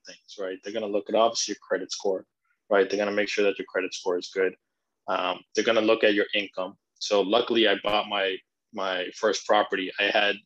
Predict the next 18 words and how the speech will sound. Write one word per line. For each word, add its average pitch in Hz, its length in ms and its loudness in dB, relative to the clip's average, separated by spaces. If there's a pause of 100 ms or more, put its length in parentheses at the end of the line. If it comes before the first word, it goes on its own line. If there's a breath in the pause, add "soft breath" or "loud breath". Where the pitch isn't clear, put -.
(120)
no 110 440 2
debt, 101 220 4 (520)
and 95 340 -2 (120)
I 110 120 2
had 101 260 6
a 95 140 2
rather 107 400 2 (480)
high 139 160 8
income, 113 500 2 (380)
um, 95 520 -2 (720)
making 107 300 0
decent 110 340 0
amount 101 200 0
of 98 60 -6
money, 95 280 -6 (480)
and 107 120 2
I 98 60 4
had 104 180 4